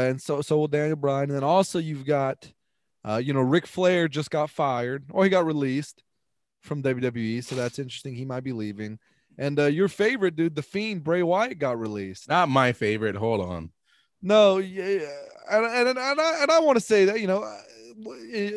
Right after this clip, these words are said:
Speaker 1: it, just like Teddy Atlas would do, you know, f-, you know, full transparency.
Speaker 2: Thank you.
Speaker 1: We, we wouldn't be here without you guys, and, you know, so we have to be transparent, and, and, and we have to tell the truth when we, when we have a chance, 'cause Brie Farrell, we wouldn't be here without them.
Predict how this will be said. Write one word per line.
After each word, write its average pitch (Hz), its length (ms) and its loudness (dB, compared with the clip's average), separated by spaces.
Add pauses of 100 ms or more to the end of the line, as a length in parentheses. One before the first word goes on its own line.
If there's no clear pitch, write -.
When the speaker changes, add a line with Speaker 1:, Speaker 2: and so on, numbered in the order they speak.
Speaker 1:
it, 202 80 -8
just 214 180 -4
like 214 160 -2
Teddy 190 240 0
Atlas 170 400 0
would 139 100 -6
do, 135 140 -4
you 160 180 -10
know, 151 540 -8
f-, 190 180 -8
you 208 120 -8
know, 190 120 -6
full 294 280 -4
transparency. 143 920 -6 (120)
Speaker 2:
Thank 120 260 0
you. - 140 -8
Speaker 1:
We, 185 160 -2 (100)
we 180 140 -6
wouldn't 226 280 -6
be 196 120 -4
here 165 180 0
without 139 300 -4
you 113 160 -8
guys, 101 480 -14
and, 117 200 -20
you 107 120 -18
know, 101 140 -16
so - 140 -14
we 175 140 -6
have 170 160 -2
to 160 80 -8
be 151 140 -4
transparent, 107 680 -12 (640)
and, 117 180 -12
and, 117 280 -10
and 117 100 -10
we 131 80 -2
have 139 140 -2
to 123 80 -12
tell 135 160 -4
the 117 80 -4
truth 113 360 -6 (340)
when 110 380 -12
we, 110 80 -8
when 107 200 -8
we 104 80 -8
have 107 120 -10
a 107 40 -14
chance, 101 280 -12
'cause 104 140 -12
Brie 117 360 -4
Farrell, 107 340 -6
we 113 80 -4
wouldn't 117 240 -4
be 117 100 -4
here 113 140 -6
without 110 280 -8
them. 95 240 -10